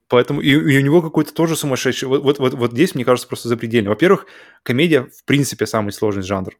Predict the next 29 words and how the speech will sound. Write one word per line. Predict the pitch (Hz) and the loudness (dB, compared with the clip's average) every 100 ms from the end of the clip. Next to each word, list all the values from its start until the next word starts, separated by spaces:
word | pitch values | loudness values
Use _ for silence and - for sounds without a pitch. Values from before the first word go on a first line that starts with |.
| _ | _
Как, | - - | -16 -6
как, | 110 98 - | -6 -6 -10
э, | 101 92 92 90 92 113 151 156 151 _ _ _ _ | -10 -10 -14 -14 -20 -20 -20 -20 -20 _ _ _ _
и | - 151 131 123 117 110 110 117 117 | -14 -8 -4 -2 -2 -2 -4 -4 -2
я, | 120 | -2
и | 131 156 - 147 _ _ _ _ _ _ _ | -4 -10 -18 -20 _ _ _ _ _ _ _
тут | - 165 - - - | -4 -4 -4 -20 -10
ему, | 127 131 135 | -4 -2 0
понятное | 117 120 117 | 2 2 0
дело, | 113 110 | 2 4
это | 104 113 | 4 2
его | 107 101 | 0 0
просто, | 113 - | -2 -4
это | 104 113 | -4 -2
его, | 104 107 | -2 0
его, | 110 101 110 | 0 2 0
его | 107 107 | 2 0
домейн. | 101 104 104 101 95 | 2 0 2 -2 -4
Он, | 95 | -4
он | 107 | -4
здесь | 104 - | -4 -4
плавает, | - 120 131 107 104 | 0 4 4 2 0
он | 101 | -6
здесь, | 101 - - - - _ - | -6 -10 -20 -20 -20 _ -8
он | 107 | -8
здесь, | 98 104 - - | -6 -8 -8 -8
э, | 98 98 101 _ | -8 -8 -14 _
царь, | - 117 117 | 0 2 2
король. | - 107 110 117 | 0 2 2 0